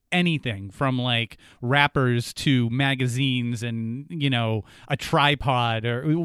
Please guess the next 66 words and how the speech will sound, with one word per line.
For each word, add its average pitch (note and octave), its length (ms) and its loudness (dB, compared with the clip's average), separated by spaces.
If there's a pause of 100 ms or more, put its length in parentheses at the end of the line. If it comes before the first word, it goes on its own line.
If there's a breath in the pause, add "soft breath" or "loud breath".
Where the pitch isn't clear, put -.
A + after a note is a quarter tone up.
you F3 160 0
know, D3 160 2
so F3+ 320 -2
many E3 160 -2
things D3 240 -2
could B2 180 -6
be C#3 140 0
in B2+ 60 0
that A#2+ 160 -2
car D3+ 160 -2
just A#2 180 -6
based C3 220 -2
on A#2 80 -4
what A#2 100 -4
I - 20 -4
was A2+ 120 -4
doing B2 320 -2
in B2+ 180 -6
my A2 160 -6
life. B2 460 -2 (340 loud breath)
But A#2 300 0 (260)
as C3+ 220 0
you B2+ 100 0
get A#2 160 0
older D3 460 2
and B2 240 -2
you A#2+ 100 0
realize, A2+ 460 -2
you A#2+ 100 -2
know, G#2+ 260 -2
maybe A2+ 280 -4
you A#2 80 -2
don't A2+ 180 -4
like A2+ 240 -10
as G#2 100 -10
much A2 220 -14
clutter F3+ 360 0
in D3 100 0
your C3+ 140 2
life B2+ 260 -2
anymore, A#2+ 360 0
you A2+ 120 -2
move C#3 260 2
into C3 240 4
a A#2+ 40 -2
bigger A#2+ 260 -2
place. D3+ 500 -2 (220 loud breath)
So C#3 160 0
now B2 160 2
you A#2+ 100 2
don't A#2+ 140 0
have A#2+ 120 -4
to A2+ 80 -8
keep - 220 -4
so C3+ 140 -2
much A#2+ 160 -4
stuff - 240 -4
in A#2 80 -6
your G#2 100 -4
car. C3 300 0
You A#2+ 80 -4
can A#2 100 -6
actually A2 240 -8
store C3 360 0
it B2+ 80 -4
inside. A#2+ 680 -4